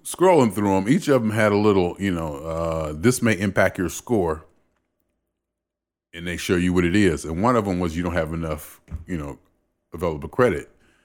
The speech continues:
Uh, they say, "Here's you, here's where you can get some more." And they recommended a couple. So I went to the one they recommended. One recommended the Discover card.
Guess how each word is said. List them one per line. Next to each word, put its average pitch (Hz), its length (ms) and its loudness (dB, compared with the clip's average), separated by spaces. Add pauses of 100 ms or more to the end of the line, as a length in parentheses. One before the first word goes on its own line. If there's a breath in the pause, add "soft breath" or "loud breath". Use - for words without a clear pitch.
(420)
Uh, 73 460 -10
they 76 220 -10
say, 80 280 -6
"Here's 92 220 -4
you, 87 100 -6
here's 107 240 2
where 92 100 0
you 87 60 0
can 92 80 0
get 92 80 0
some 92 140 -2
more." 143 220 2
And 87 80 0
they 95 60 2
recommended 120 500 0
a 80 40 -6
couple. - 260 -6
So 143 160 -4
I 151 40 2
went 147 180 -2
to 120 80 2
the 92 280 2
one 87 440 -2 (840)
they 107 100 -4
recommended. 87 500 0
One 107 200 4
recommended 90 460 0
the 76 60 -12
Discover 76 420 -2
card. 67 320 -10